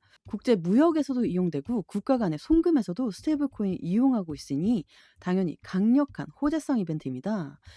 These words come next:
그럼에도 불구하고 거래량이 급감했다라는 건 앞으로 나올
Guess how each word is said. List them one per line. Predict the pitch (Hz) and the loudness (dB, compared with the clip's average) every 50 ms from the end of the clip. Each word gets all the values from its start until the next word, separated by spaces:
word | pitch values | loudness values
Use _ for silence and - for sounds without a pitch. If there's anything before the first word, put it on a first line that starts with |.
| - _ _ - | -20 _ _ -4
그럼에도 | - - 208 240 285 320 320 294 - 254 | 2 4 6 8 8 8 8 6 4 2
불구하고 | 208 202 180 - 180 156 156 - 277 269 190 | -2 -4 -4 -2 -2 -2 -2 0 0 -2 -2
거래량이 | - - - - 196 226 233 226 214 208 208 - _ | -4 -4 0 2 2 4 4 2 2 -2 -4 -6 _
급감했다라는 | - 220 - _ - 320 311 269 214 - - 170 156 147 143 143 | -6 -6 -6 _ 2 2 4 2 2 0 -2 -4 -4 -2 -4 -2
건 | 156 240 269 214 160 - - _ _ _ _ | 0 0 0 0 -2 -4 -10 _ _ _ _
앞으로 | - - 185 190 - - 294 302 294 | -2 -2 -2 -2 -2 -2 0 2 2
나올 | 262 247 269 294 233 | 2 4 2 2 0